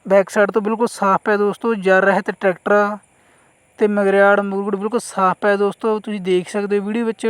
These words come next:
ਟਾਇਰ ਟਿਊਬ ਬਿਲਕੁਲ ਸਾਫ਼ ਆ ਤੇ ਰਿਮ ਰੁਮ ਬਿਲਕੁਲ ਸਾਫ਼ ਆ ਦੋਸਤੋ। ਰੰਗ ਪੇਂਟ ਸਾਰਾ ਨਾਲ ਦਾ ਹੋਇਆ ਵਾ ਗਾ ਤੇ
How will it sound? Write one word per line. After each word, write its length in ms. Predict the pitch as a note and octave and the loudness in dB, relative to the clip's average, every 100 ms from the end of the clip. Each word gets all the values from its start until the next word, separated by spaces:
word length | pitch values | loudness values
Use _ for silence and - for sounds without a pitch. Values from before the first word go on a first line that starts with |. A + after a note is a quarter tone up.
| A3 | -2
ਟਾਇਰ 240 | G3+ F#3+ F#3+ | 0 0 0
ਟਿਊਬ 180 | G3+ | -2
ਬਿਲਕੁਲ 240 | G3 G#3 A3+ | -4 -8 -8
ਸਾਫ਼ 400 | - G3 G3 G#3+ | -4 0 0 0
ਆ 200 | G#3+ G#3 _ _ _ _ _ - | -2 -2 _ _ _ _ _ -2
ਤੇ 100 | A3 | 2
ਰਿਮ 260 | G#3+ G#3 | 2 2
ਰੁਮ 200 | G#3 G#3+ | 0 0
ਬਿਲਕੁਲ 240 | G#3 A3 A3+ | 0 0 -2
ਸਾਫ਼ 340 | - G3+ F#3+ | -4 0 0
ਆ 60 | G3+ | 0
ਦੋਸਤੋ। 300 | G3+ F#3 A3+ | -4 -2 0
ਰੰਗ 200 | G#3 G3+ | 0 -2
ਪੇਂਟ 260 | F#3+ G#3 G3+ | -4 -4 -4
ਸਾਰਾ 240 | - A#3 | -2 -2
ਨਾਲ 320 | A3 F#3 F#3 | 0 2 2
ਦਾ 100 | F#3+ | 0
ਹੋਇਆ 240 | F3 G#3+ G#3 | 0 0 2
ਵਾ 120 | G#3+ | 2
ਗਾ 240 | G#3+ G#3+ G#3+ _ _ _ _ _ _ _ _ _ _ _ _ _ _ | 2 0 -2 _ _ _ _ _ _ _ _ _ _ _ _ _ _
ਤੇ 320 | G#3+ G3+ G3 | -2 0 -2